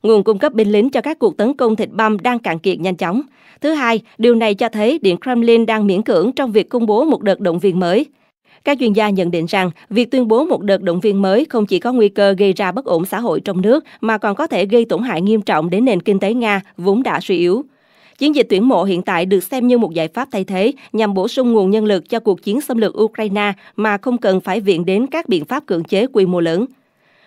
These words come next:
Tuy nhiên, hiệu quả của chiến dịch này vẫn còn là một dấu hỏi lớn. Trong bối cảnh thông tin về tổn thất nặng nề của quân đội Nga tại Ukraine ngày càng lan rộng, việc thu hút đủ số lượng tình nguyện viên cần thiết có thể là một thách thức không nhỏ đối với chính quyền Nga.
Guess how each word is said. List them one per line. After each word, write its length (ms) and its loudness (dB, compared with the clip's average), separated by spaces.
Tuy 120 0
nhiên, 240 4
hiệu 160 2
quả 180 -2
của 120 -4
chiến 200 -2
dịch 100 2
này 200 -2
vẫn 180 -2
còn 220 -2
là 100 -2
một 140 -6
dấu 180 0
hỏi 160 -4
lớn. 260 0
Trong 160 0
bối 100 2
cảnh 220 -2
thông 180 -2
tin 260 4
về 200 2
tổn 180 -4
thất 160 -4
nặng 220 -2
nề 200 2
của 180 -2
quân 160 0
đội 140 0
Nga 260 0
tại 200 -4
Ukraine 580 -2
ngày 180 -4
càng 200 -4
lan 140 -4
rộng, 280 -2
việc 180 0
thu 100 0
hút 160 -2
đủ 200 -2
số 140 -4
lượng 180 0
tình 180 -2
nguyện 180 0
viên 200 2
cần 180 -2
thiết 280 0
có 140 -2
thể 220 -2
là 180 -2
một 220 -2
thách 180 -10
thức 200 -2
không 200 -2
nhỏ 240 -2
đối 180 0
với 160 2
chính 240 -4
quyền 180 -2
Nga. 180 -4